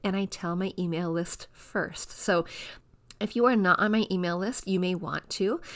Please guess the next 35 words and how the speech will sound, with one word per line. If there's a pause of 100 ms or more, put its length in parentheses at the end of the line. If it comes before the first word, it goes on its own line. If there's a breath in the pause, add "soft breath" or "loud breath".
(200 loud breath)
because
oftentimes (480 loud breath)
I
talk
to
my
email
list
a
little
bit
differently
than
I
talk
to
all
of
you.
In
fact,
there
was
an
opportunity
earlier,
early
bird
registration,
in
order
to
do
this
course